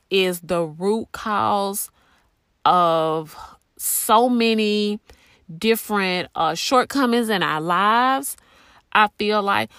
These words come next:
honestly, I probably feel like it's part of the devil. A lot of people, like,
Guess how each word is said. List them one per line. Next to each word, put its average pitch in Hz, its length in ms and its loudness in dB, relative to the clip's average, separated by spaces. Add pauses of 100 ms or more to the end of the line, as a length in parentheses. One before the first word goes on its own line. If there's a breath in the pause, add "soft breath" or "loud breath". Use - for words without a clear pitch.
(260 loud breath)
honestly, 370 420 2 (160)
I 202 140 4
probably 359 340 2
feel 277 240 0
like 269 240 0
it's 262 140 -2
part 294 260 4
of 285 80 -6
the 285 80 -6
devil. 277 300 2
A 170 40 0
lot 220 200 6
of - 80 -10
people, 277 260 -4
like, 208 220 0